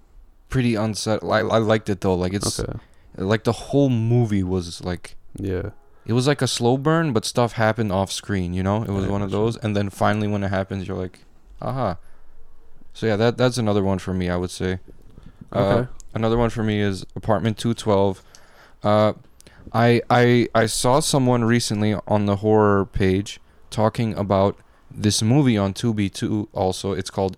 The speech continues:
Speaker 1: It Waits, the one that we were on.
Speaker 2: Yeah, yeah.
Speaker 1: They said it was good.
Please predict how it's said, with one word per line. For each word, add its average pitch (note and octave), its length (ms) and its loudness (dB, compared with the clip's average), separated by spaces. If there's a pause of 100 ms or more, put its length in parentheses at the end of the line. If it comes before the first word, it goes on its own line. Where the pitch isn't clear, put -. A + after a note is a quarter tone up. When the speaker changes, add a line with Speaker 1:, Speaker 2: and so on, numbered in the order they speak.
Speaker 1:
It A2+ 180 0
Waits, A2 460 2
the G#2+ 100 -2
one G#2 140 2
that G2 100 0
we G2+ 120 -2
were G#2 200 -2
on. G#2+ 140 2
Speaker 2:
Yeah, A2+ 240 2
yeah. G#2+ 320 0 (600)
Speaker 1:
They A#2 160 4
said B2 240 2
it A#2 80 2
was A2+ 160 4
good. A#2 320 2